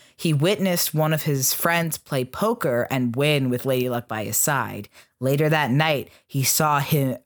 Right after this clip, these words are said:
uh, her eating him in her true monstrous form. He escaped when she spotted him and faked being insane to get into Shady Brook and stay alive.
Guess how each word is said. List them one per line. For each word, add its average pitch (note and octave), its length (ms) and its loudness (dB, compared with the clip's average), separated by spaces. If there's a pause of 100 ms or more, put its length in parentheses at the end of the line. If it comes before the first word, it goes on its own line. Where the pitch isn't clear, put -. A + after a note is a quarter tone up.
(120)
uh, C#3 160 2
her C#3 380 0
eating F#3+ 320 4
him A#2+ 360 -2 (220)
in D3 140 -2
her C3+ 160 -2
true E3+ 480 -2
monstrous D3+ 580 2
form. C#3 480 -2 (320)
He D3 160 2
escaped F#3+ 600 2 (200)
when D#3 120 2
she D3 160 0
spotted D#3 520 0
him A#2 440 0
and A#2+ 240 0
faked F3+ 420 0
being E3 280 2
insane D3 640 2
to C3+ 80 0
get C3 180 0
into C3+ 140 -4
Shady C3+ 320 0
Brook B2+ 320 -8
and C3+ 120 -2
stay C3+ 260 0
alive. A2+ 500 -4